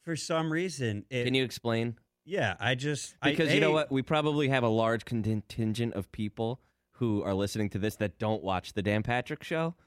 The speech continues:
Speaker 2: So we
Speaker 1: Ah.
Speaker 2: just need to fill them
Speaker 1: We
Speaker 2: in a
Speaker 1: gotta,
Speaker 2: little bit in
Speaker 1: okay,
Speaker 2: terms
Speaker 1: I
Speaker 2: of
Speaker 1: will, I will, I will bridge that gap. Um, I wore, I rarely wear shorts, number one,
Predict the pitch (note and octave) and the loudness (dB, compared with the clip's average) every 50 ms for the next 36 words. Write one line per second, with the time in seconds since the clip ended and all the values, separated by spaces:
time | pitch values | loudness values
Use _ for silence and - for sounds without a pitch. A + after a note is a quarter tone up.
0 | _ - - G2 G2 G#2+ A2+ A2 A#2 A2+ G#2+ G#2 - - C3 C3 B2 - B2 - | _ -14 -10 -4 0 2 2 4 4 4 4 2 0 0 -2 -2 -2 -2 -6 -8
1 | - - C#3 C3+ B2+ A2+ A#2 A2+ A2+ A#2 A#2 A2+ A#2 B2+ B2+ A#2+ A2+ A2 - - | -6 -2 0 0 2 2 2 2 4 4 4 6 6 6 6 6 4 4 4 2
2 | A2 G#2+ G2+ G#2 G2+ - A#2 A2+ G#2+ G#2+ A2 A2 G#2+ G#2+ G#2 F#2+ F#2+ G#2 G2+ G2+ | 2 2 2 2 0 0 -2 -2 -2 0 0 2 4 4 4 4 4 2 0 -2
3 | G2+ - - A2 A2+ A2+ A2 G#2 G2+ - - _ _ - A2 A2 G#2+ G2+ G2 F2+ | -4 -6 -4 -2 0 0 0 -2 -2 -6 -10 _ _ -8 -6 -4 -4 -4 -6 -6
4 | - G#2+ G#2+ G#2+ F#2+ F#2+ G#2 G2+ G2 F2+ - - G#2+ G2 F#2+ F2 - _ _ _ | -6 -4 -4 -4 -4 -4 -4 -4 -4 -4 -4 -4 -2 -2 -2 -2 -4 _ _ _
5 | _ - G#2 G#2+ G#2+ G#2+ G#2 G#2 G2+ G2+ G2 G2 F#2+ F#2 F2+ _ _ _ _ _ | _ -6 -2 -2 0 0 0 0 -2 -2 -2 -4 -4 -6 -10 _ _ _ _ _
6 | _ _ _ _ _ _ _ _ - A2 A#2+ B2 B2 C3 C3+ C3+ C3+ C3+ C3+ C3+ | _ _ _ _ _ _ _ _ -2 0 0 2 2 0 0 0 0 0 0 0
7 | C3 C3 C#3 - A2 A2 G#2 A#2+ C3+ D#3+ E3 D#3+ D3+ C#3 B2 A#2+ A2+ G#2+ - - | 0 -2 -2 -2 -2 0 2 2 2 4 2 2 2 2 4 4 2 2 0 0
8 | A#2+ G#2+ G2 G2+ - - - - G#2 G2 G2 G2 F#2+ F#2 F#2 F#2 F2 F2 F#2 G#2+ | -2 -2 -2 -2 -4 -6 -10 -10 -8 -6 -6 -4 -4 -4 -4 -4 -6 -6 -8 -8